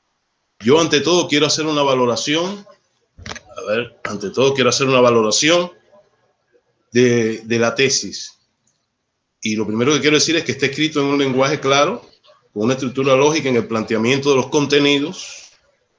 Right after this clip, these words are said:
que cumple con las normas de asentamiento bibliográfico, que la bibliografía es amplia, adecuada al objeto de investigación, con predominio en fuentes de los últimos años, con gran cantidad de ella en idioma inglés, lo cual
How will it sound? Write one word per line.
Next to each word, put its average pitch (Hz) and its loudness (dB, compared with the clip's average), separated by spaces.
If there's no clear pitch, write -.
que 104 -10
cumple 139 -2
con 117 2
las 107 -2
normas 139 0
de 131 -4
asentamiento 120 -2
bibliográfico, 143 -4
que 127 0
la 123 4
bibliografía 117 2
es 143 -4
amplia, 156 -4
adecuada 120 0
al 127 2
objeto 139 -2
de 147 0
investigación, 147 -2
con 117 -4
predominio 123 0
en 120 -2
fuentes 139 -4
de 139 0
los 117 -2
últimos 139 -6
años, 147 -6
con 123 0
gran 139 2
cantidad 143 0
de 139 2
ella 151 0
en 143 0
idioma 131 0
inglés, 139 0
lo 143 -6
cual 131 0